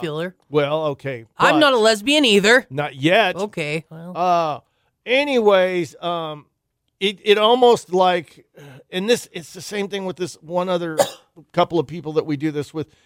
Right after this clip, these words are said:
Speaker 2: It's almost like you're paying them to go buy you a gift.
Speaker 1: Yeah.
Speaker 2: And this year,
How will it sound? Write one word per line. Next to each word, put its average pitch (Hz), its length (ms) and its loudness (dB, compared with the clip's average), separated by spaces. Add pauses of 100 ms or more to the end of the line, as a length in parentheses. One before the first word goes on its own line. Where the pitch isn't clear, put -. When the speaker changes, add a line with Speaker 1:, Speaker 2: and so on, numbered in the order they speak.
Speaker 2:
It's - 160 -14
almost 208 360 0
like 185 200 -6
you're 156 80 -10
paying 175 520 -6
them 160 220 -4
to 147 60 -8
go 147 200 -2
buy 147 400 0
you 143 480 -2
a 139 60 0
gift. 117 440 -10 (120)
Speaker 1:
Yeah. 170 400 -4 (200)
Speaker 2:
And 165 420 -2
this 165 420 -2
year, 170 580 0